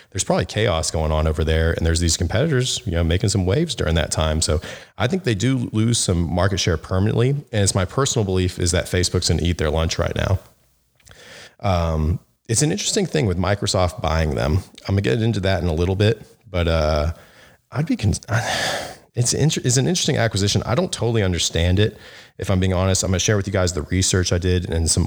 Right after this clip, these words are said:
what some articles postulated is their reason for buying it. But it seems like a more logical acquisition for Facebook, for S-, Snapchat might be a great one to acquire this 'cause it would help fuel their fight against, um,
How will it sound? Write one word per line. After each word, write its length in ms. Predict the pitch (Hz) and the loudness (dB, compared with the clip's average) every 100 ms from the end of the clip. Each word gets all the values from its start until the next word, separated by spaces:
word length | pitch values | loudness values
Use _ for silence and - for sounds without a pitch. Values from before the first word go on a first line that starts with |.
| - | -2
what 260 | - 87 85 | -4 -2 0
some 140 | - | 0
articles 400 | 80 82 85 85 | 0 0 0 -2
postulated 560 | - 80 82 87 85 85 | 0 0 0 0 2 2
is 140 | 80 | 0
their 140 | 80 76 | 0 0
reason 340 | 82 85 92 | 0 2 0
for 100 | 101 | 0
buying 340 | 90 92 95 | 0 0 2
it. 160 | 104 - - - - | 0 -2 -12 -20 -4
But 100 | 113 | -2
it 40 | |
seems 240 | 104 190 208 | 0 -2 -2
like 100 | 160 | 0
a 40 | |
more 200 | 104 110 | 0 0
logical 640 | 85 95 92 - 92 92 - | 0 0 -2 -2 -2 -2 0
acquisition 560 | 87 - 82 87 92 | -2 0 0 2 0
for 240 | 82 98 95 | 0 -2 0
Facebook, 520 | - 78 - 78 - | 0 0 0 -2 -4
for 240 | - 95 | -4 0
S-, 140 | 92 - - - | 0 -2 -8 -8
Snapchat 600 | - 92 92 - - - | -4 -2 0 0 -2 -2
might 180 | - 78 | 0 0
be 80 | 80 | 0
a 60 | 80 | -2
great 340 | 78 90 - | 0 0 2
one 140 | 82 76 | 0 0
to 80 | |
acquire 300 | 73 - 78 - | -2 0 -2 -2
this 180 | - | -2
'cause 160 | - 82 | 0 0
it 40 | |
would 80 | 82 | 2
help 300 | 80 90 - - - - | 0 0 -4 -18 -20 -14
fuel 300 | - 101 92 | -2 0 2
their 300 | 87 85 82 | 2 2 0
fight 300 | - 85 82 | 0 2 2
against, 540 | 82 82 - - - - | 2 0 0 -2 -2 0
um, 560 | 76 76 73 73 87 | 0 2 0 2 0